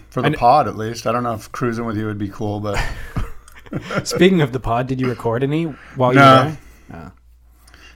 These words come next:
Speaker 1: Did not happen.
Speaker 2: Hmm. Bummer. Um,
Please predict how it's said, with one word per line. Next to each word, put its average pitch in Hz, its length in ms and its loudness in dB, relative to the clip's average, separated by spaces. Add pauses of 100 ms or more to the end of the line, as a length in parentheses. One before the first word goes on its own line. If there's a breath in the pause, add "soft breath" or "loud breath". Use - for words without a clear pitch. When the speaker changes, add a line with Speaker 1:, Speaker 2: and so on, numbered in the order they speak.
(180 soft breath)
Speaker 1:
Did 117 200 -4
not 123 180 0
happen. 117 460 -4 (180)
Speaker 2:
Hmm. 95 220 -14 (200)
Bummer. 110 300 -4 (460 soft breath)
Um, 127 560 2